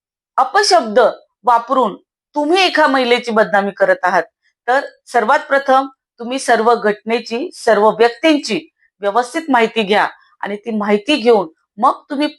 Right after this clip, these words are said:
पत्रकार परिषद घ्या. याचा मी तुम्हाला नक्की वेलकम केलं असतं, पण तुम्ही हे जे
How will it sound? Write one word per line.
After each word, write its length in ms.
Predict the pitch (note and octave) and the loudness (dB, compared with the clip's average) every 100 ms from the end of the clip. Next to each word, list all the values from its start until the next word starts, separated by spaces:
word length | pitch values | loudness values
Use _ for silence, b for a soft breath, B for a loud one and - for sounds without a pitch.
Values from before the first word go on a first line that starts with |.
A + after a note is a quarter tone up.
| _ | _
पत्रकार 440 | A3+ - A3 A3 G#3+ | -8 -4 -2 0 0
परिषद 460 | G3+ G3+ G#3 F3 E3 | -2 -2 -2 -4 -2
घ्या. 160 | F3+ - _ _ _ F#3 | -2 -2 _ _ _ -2
याचा 480 | G#3 G3 - B3+ - b b - | 0 0 0 0 -2 b b -14
मी 80 | B3 | -10
तुम्हाला 520 | B3 A#3 A3 G3+ F3+ - b b | -4 0 2 2 -2 -6 b b
नक्की 400 | G#3 A3 - E4 | -2 -2 -2 0
वेलकम 420 | D#4+ D#4 D4 D4 C#4+ | 4 2 4 0 2
केलं 260 | B3+ A3+ | 0 2
असतं, 340 | G#3+ G#3+ G3 E3 _ _ | 0 0 -2 -2 _ _
पण 120 | A3+ A3 | -12 -10
तुम्ही 180 | B3 C#4 | -4 -2
हे 120 | C4+ | 0
जे 120 | C#4+ | 0